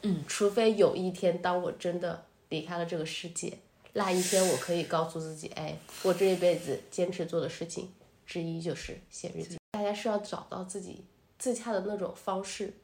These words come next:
Speaker 1: 嗯。
Speaker 2: 就没有一个确切的方式说你要怎么样子去自洽。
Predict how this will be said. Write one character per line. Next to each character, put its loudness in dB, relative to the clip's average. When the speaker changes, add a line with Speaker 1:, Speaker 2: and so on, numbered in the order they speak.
Speaker 1:
嗯。 -10
Speaker 2:
就 0
没 8
有 10
一 4
个 2
确 2
切 -2
的 2
方 -2
式 -4
说 -6
你 2
要 0
怎 -2
么 -4
样 -4
子 -12
去 -14
自 -14
洽。 -14